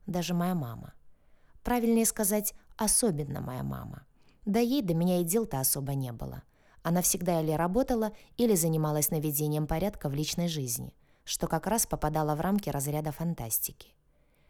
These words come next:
И вот лето на исходе. На перекидном календаре, что висел на кухне напротив окна, тридцать первое августа. Этот день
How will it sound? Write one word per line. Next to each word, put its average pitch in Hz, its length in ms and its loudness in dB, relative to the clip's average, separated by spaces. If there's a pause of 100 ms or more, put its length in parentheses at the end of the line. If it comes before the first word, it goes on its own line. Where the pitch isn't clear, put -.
(120)
И 185 140 2
вот 190 180 0
лето 254 240 2
на 175 180 0
исходе. 135 600 -6 (500)
На 185 140 0
перекидном 208 580 2
календаре, 160 640 0 (220)
что - 180 -2
висел 190 360 2
на 185 120 2
кухне 202 320 -2
напротив 151 480 -2
окна, 226 380 -2 (260)
тридцать 254 400 -2
первое 156 460 0
августа. 123 560 -6 (640)
Этот 175 280 0
день 190 340 0